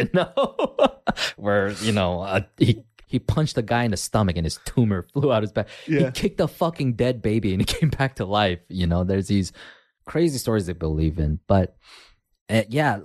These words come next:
Speaker 1: there was even a time when I was youth, youth leader, um, at our church retreat, right? And, uh, you know, it's the last night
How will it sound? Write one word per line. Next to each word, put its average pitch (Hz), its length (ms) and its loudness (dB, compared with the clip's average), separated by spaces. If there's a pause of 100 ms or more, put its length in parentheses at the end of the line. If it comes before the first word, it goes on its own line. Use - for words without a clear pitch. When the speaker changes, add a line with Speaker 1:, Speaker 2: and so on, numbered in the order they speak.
(220)
Speaker 1:
there 165 160 2
was 180 340 -2
even 151 280 0
a 143 40 4
time 135 280 -2
when 110 160 4 (160)
I 120 160 0
was 160 260 0
youth, 98 260 2
youth 92 320 2
leader, 85 440 0 (1200)
um, 87 320 0
at 87 180 -2
our 85 200 2
church - 340 -2
retreat, 85 400 -2
right? 80 300 2 (1200)
And, 95 600 0 (760)
uh, 90 280 -2
you 123 120 0
know, 127 100 2
it's 117 140 -2
the 113 100 -2
last 95 400 0
night 87 380 0